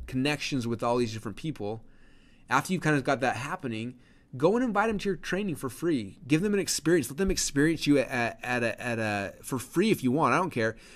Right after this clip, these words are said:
But give them that experience. They say, "Man, this guy is awesome. I received more value from him,"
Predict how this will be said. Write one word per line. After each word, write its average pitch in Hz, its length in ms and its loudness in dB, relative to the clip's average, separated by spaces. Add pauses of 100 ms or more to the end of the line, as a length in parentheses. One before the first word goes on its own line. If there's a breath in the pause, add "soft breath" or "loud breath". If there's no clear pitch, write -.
But 123 140 -2
give 170 160 6
them 202 100 6
that 170 160 4
experience. 147 380 0
They 123 60 0
say, 117 120 -2
"Man, 135 320 0
this 139 140 -4
guy 135 160 -2
is 113 180 -4
awesome. 131 320 -2
I 113 40 0
received 139 280 2
more 131 180 2
value 123 360 2
from 101 200 -4
him," 104 200 -6